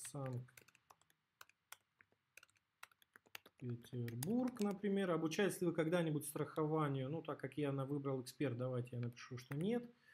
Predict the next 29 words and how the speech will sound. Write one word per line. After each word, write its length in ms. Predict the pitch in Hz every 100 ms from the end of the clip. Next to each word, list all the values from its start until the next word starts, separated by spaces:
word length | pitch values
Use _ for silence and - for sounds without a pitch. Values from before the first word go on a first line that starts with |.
| - - - - _
А, 300 | 151 147 147
здесь 240 | 135 170 156
сколько 300 | - 208 160
часов? 480 | - - 156 - -
Я 160 | 190
готов 320 | 160 135 143
вообще 320 | 131 131 - 226
больше 340 | 180 175 -
девяти 260 | 160 156 156
часов 320 | - 165 147
этому 220 | 151 143
всему 220 | 131 143 135
посвящать. 480 | 131 - 151 131 - - -
Что 220 | - - 214
самое 300 | 202 185 180
важное 280 | 185 170
вы 40 | 156
хотели 240 | 160 160
бы 100 | 156
узнать 320 | 151 151 147 - -
про 160 | 151 147
заработок? 640 | 202 233 196 185 175 - - - - _
Не 300 | 143 143 143
знаю, 340 | 139 143 131 120
как, 340 | - 180 180 - - - - - - - - - - - - - - - - -
как 200 | - 143 123
быстро 540 | 151 190 - 165 165 160
можно 840 | 139 156 156 143 143 143 143 135
заработать 1300 | 120 139 139 135 131 127 123 117 139 156 151 143